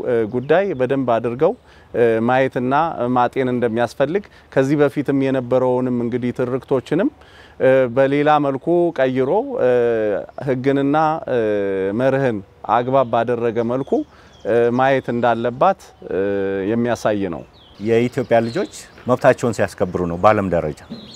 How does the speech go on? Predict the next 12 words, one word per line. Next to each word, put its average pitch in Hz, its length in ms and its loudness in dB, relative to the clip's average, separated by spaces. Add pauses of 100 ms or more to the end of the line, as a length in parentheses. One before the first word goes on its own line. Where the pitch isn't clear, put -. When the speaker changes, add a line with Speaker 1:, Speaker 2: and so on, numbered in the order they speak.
(140)
Speaker 2:
አይደለ? 117 240 0 (320)
ይሄ፣ 151 140 6 (680)
እ፣ 113 120 4 (280)
ግሎባላይዝድ 139 680 2
የሆነ 123 220 2
ዓለም 131 280 2
ላይ 220 160 -2 (960)
እንደዚህ 139 400 4 (300)
ከዛ 135 240 -2 (100)
ጋር 127 180 6
የሚገዳደር 120 880 2
የሰው 101 360 2